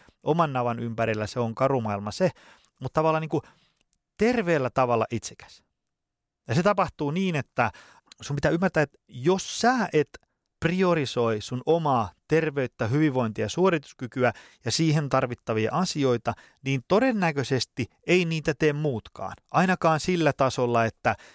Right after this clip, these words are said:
että niinku jotain konkreettista tapahtuu. Totta kai sun työnantaja voi priorisoida sun hyvinvointia antamalla sulle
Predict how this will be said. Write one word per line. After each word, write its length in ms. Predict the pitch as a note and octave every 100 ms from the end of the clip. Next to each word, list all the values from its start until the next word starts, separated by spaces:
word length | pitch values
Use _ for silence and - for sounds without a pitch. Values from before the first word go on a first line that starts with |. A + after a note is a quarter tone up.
| _
että 180 | A#2+ -
niinku 160 | B2+ C3
jotain 360 | B2+ - D3 B2+
konkreettista 720 | F3+ E3 - A#2+ - G#2 A2 G#2+
tapahtuu. 480 | G#2+ G2+ - - - -
Totta 240 | D3 E3
kai 140 | E3
sun 160 | D#3 C#3 -
työnantaja 600 | F#3 D#3+ C#3+ B2 C3 B2
voi 140 | B2 -
priorisoida 560 | C#3+ C#3+ C3 - A#2+ A2+
sun 180 | B2+
hyvinvointia 560 | C3 D3+ B2 B2 A2 A#2
antamalla 420 | C3 C3 B2 A#2+
sulle 260 | A#2+ B2+